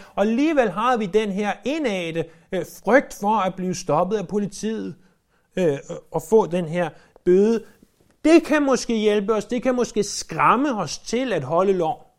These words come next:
Det kan også være, at, at vi godt ved, at vi som kristne jo er kaldet til at overholde loven, Romerbrevet kapitel tretten.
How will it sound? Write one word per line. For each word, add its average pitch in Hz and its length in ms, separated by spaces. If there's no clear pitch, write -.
Det 285 100
kan 269 100
også 170 240
være, 165 240
at, 135 80
at 123 140
vi 143 80
godt 143 340
ved, 233 340
at 147 160
vi 165 80
som 147 220
kristne 208 460
jo 175 120
er 147 80
kaldet 196 500
til 226 260
at 170 100
overholde 139 580
loven, 120 420
Romerbrevet 127 540
kapitel 127 360
tretten. 117 420